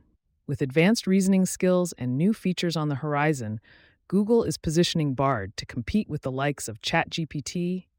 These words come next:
and Microsoft Copilot. A R Lib is here to shake up the recommendation systems world.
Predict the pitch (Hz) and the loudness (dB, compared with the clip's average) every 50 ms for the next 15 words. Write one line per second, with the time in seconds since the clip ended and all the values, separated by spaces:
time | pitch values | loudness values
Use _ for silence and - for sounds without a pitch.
0 | _ - 131 127 127 127 139 - - 131 - 117 104 - - - - - - - | _ -8 -6 -4 -2 -4 -4 -4 -6 -6 -6 -8 -10 -12 -12 -10 -10 -10 -10 -12
1 | 101 90 80 73 - - _ _ _ _ _ _ _ _ _ _ _ _ - 170 | -12 -12 -12 -14 -16 -18 _ _ _ _ _ _ _ _ _ _ _ _ 0 2
2 | 180 185 180 185 196 180 170 170 147 113 92 - - - _ _ - 147 135 - | 4 4 4 2 2 2 2 2 0 0 -4 -8 -12 -18 _ _ -8 -8 -8 -6
3 | - - 190 185 196 208 - - - - - - 175 180 175 - 170 - _ 139 | -4 0 0 2 0 0 -2 -4 -4 -2 0 2 4 4 4 2 -2 -2 _ -6
4 | 127 135 135 - - 139 135 127 123 131 131 - - 117 - - 113 - - - | -6 -6 -6 -4 -4 -4 -2 -2 -2 -2 -4 -4 -6 -8 -8 -8 -8 -10 -8 -10
5 | 104 104 - 113 110 101 90 78 - - - | -10 -10 -10 -10 -12 -12 -12 -12 -16 -18 -20